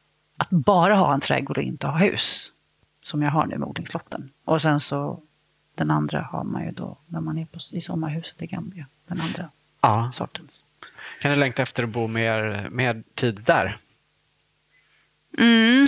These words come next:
Speaker 1: det tror jag, det kommer det kanske bli så småningom.
Speaker 2: Mm.
Speaker 1: Absolut. Men jag är inte en stor vän av de svenska vintrarna, så
Speaker 2: Nej.
Speaker 1: det, men det är ganska, det är skönt att ha två länder,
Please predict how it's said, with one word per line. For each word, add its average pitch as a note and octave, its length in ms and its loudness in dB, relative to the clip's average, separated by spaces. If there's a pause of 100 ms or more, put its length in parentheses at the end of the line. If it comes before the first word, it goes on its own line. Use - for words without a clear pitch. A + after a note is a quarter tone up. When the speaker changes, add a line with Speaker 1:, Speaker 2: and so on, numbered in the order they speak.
Speaker 1:
det G3 140 2
tror A#3+ 200 4
jag, F#3+ 400 4
det F#3 140 2
kommer A#3+ 340 4
det A#3 100 4
kanske G3 300 2
bli - 200 2 (760)
så - 200 -10
småningom. - 580 -2 (280)
Speaker 2:
Mm. B2 200 -6 (560)
Speaker 1:
Absolut. - 600 -6
Men F3+ 120 -2
jag F#2 220 2
är - 20 2
inte F2+ 280 0
en F2+ 100 -2
stor - 500 -4
vän F3 300 -2
av E3+ 160 -6
de F#3 120 -8
svenska - 380 -4
vintrarna, F#3 460 -6 (140)
så - 180 -6 (220)
Speaker 2:
Nej. B2 320 2 (260)
Speaker 1:
det, - 360 -6
men G3+ 200 4
det G#3+ 60 6
är A3 80 4
ganska, G#3+ 420 2
det G#3 140 -2
är - 20 -2
skönt - 380 0
att D#3+ 60 0
ha - 140 -2
två - 360 -2 (520)
länder, A#2 500 -4